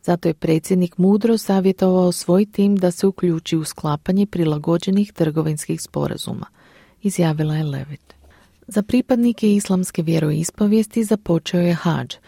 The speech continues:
hodočašće u Meku koje predstavlja jedan od pet stupova islama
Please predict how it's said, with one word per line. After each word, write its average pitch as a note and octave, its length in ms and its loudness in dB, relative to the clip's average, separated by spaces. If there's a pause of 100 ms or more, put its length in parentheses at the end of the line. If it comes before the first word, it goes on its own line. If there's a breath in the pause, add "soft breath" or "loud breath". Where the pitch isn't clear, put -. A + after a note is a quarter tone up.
(320 soft breath)
hodočašće D#3+ 680 -2
u D3 60 -2
Meku C#3+ 440 -2
koje G#3 240 0
predstavlja F#3+ 600 0
jedan F3+ 380 0
od E3 180 -6
pet G3+ 220 2
stupova E3 600 -2
islama G#3 580 0